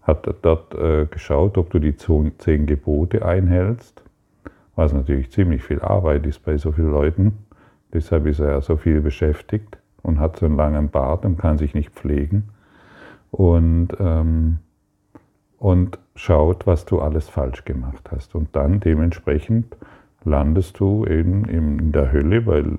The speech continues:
du nicht, weil ich nicht brav war oder, ähm, vielleicht merkt das ja auch nicht. Ich hab manche Dinge auch heimlich getan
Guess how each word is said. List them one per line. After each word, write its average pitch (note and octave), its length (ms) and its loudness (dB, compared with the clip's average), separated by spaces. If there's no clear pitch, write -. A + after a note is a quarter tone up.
du F2 100 -4
nicht, - 460 -4
weil E2 160 6
ich D#2 120 0
nicht E2 180 0
brav D2 400 2
war A#2 380 2
oder, F#2+ 500 2
ähm, E2+ 540 4
vielleicht D#2 360 4
merkt D#2+ 280 0
das - 160 -6
ja G#2 100 0
auch G#2 240 0
nicht. A2 380 -2
Ich - 120 -10
hab D#2 140 -2
manche D2+ 320 0
Dinge D#2 340 0
auch C#2+ 140 0
heimlich E2 460 0
getan F2 480 0